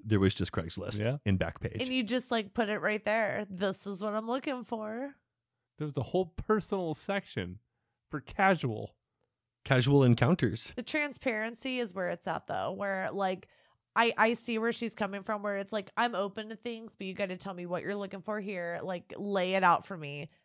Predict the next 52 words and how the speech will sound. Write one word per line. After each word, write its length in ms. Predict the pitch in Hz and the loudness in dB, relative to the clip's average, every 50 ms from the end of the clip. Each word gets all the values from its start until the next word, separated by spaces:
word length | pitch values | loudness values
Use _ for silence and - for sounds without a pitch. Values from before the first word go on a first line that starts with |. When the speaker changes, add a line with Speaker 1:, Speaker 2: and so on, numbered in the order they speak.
| _ _ - | _ _ -6
Speaker 3:
This 160 | 208 196 202 | -6 -4 -4
is 120 | 208 185 | -6 -4
what 140 | 185 208 196 | -2 0 0
you 80 | 190 190 | 0 0
want. 140 | 190 147 165 | 0 0 0
I'll 100 | 175 175 | 0 0
let 240 | 185 175 175 - | 0 -2 -2 -6
you 60 | - 185 | -6 -4
know 120 | 180 175 | -4 -4
if 100 | 170 - | -4 -4
I'm 140 | 175 170 170 | -8 -8 -8
into 280 | 170 165 156 - 185 | -10 -10 -10 -8 -8
it 100 | 170 160 | -6 -6
or 100 | 165 165 | -6 -6
not." 300 | 160 160 156 156 156 - | -6 -6 -6 -6 -6 -8
And, 100 | - 175 | -8 -6
like, 260 | 180 170 160 165 - - | -6 -6 -6 -6 -8 -12
yeah, 440 | - 190 180 151 104 101 131 165 180 160 _ _ _ _ _ _ _ _ _ _ _ _ _ _ _ _ _ | -8 -4 -2 0 0 0 0 -2 -4 -6 _ _ _ _ _ _ _ _ _ _ _ _ _ _ _ _ _
I 60 | - | -14
can 140 | - - 180 | -12 -12 -12
handle 320 | 175 175 90 - - - 85 | -14 -14 -14 -14 -14 -12 -10
that. 1120 | - - - - - 262 269 240 330 320 202 185 - 392 330 - 381 403 415 - - 415 - - | -10 -10 -8 2 4 4 6 8 10 10 10 12 10 10 10 10 8 8 8 6 4 4 4 2
<laughs> 200 | - - - - | -6 -10 -4 4
Speaker 1:
Lay 200 | 104 110 113 - | 6 8 8 8
it 80 | 123 | 8
out. 140 | 123 113 107 | 8 10 10
Speaker 3:
No 180 | - 269 - - | 10 10 10 8
sex. 420 | - - 254 233 240 233 - - | 8 8 10 10 8 6 2 -6
You're 220 | - 208 226 247 | -6 0 2 4
not 200 | 240 247 240 233 | 6 6 6 6
touching 360 | 226 262 233 202 - 226 208 208 | 4 2 0 2 0 -4 -4 -2
me. 180 | 208 196 196 | 0 2 2
I 200 | 190 151 185 208 | 2 2 2 0
humiliate 680 | 220 180 - 240 208 208 202 202 202 196 190 196 - | 0 -2 -2 -2 -2 0 -2 -2 -2 -2 -4 -4 -6
you. 200 | - 202 208 196 | -4 -4 -2 -2
You 240 | 196 196 190 190 202 | -2 -2 -4 -4 -4
pay 280 | 190 220 233 202 190 185 | -2 0 -2 -2 -2 -6
me. 320 | 180 190 185 180 180 180 175 | -6 -8 -6 -6 -4 -4 -4
We 60 | 175 | -2
Speaker 1:
Tell 120 | - 98 | 0 4
me 100 | 101 110 | 6 6
Speaker 3:
go 60 | 113 | 6
Speaker 1:
what 80 | 117 117 | 8 6
you 40 | - | 6
Speaker 3:
out 80 | 185 - | 6 6
and 60 | 123 | 4
do 60 | 110 107 | 4 4
Speaker 1:
want. 120 | 107 110 | 2 2
Speaker 3:
the 60 | 92 - | 0 -4
things. 440 | - - 190 185 185 185 190 - - | -6 -4 -4 -4 -4 -6 -8 -4 -2
Like, 240 | 180 170 165 165 - | 0 0 0 -2 -4
yeah, 320 | - 180 165 - - - | -4 -4 -4 -2 -4 -6